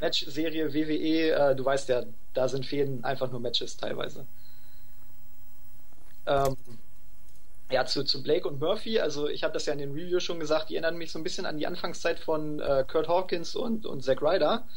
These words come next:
Ähm, die waren ja zu Beginn auch sehr, sehr farblos und sahen nahezu gleich aus.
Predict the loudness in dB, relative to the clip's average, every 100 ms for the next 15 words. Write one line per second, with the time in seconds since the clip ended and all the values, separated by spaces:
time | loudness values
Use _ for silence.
0 | -4 -4 -2 0 0 0 -2 0 2 2
1 | 0 0 -2 2 4 4 4 4 6 6
2 | 4 0 0 2 2 2 2 2 2 2
3 | 0 -2 -2 -2 0 0 0 0 -2 -2
4 | 0 2 2 2 2 2 0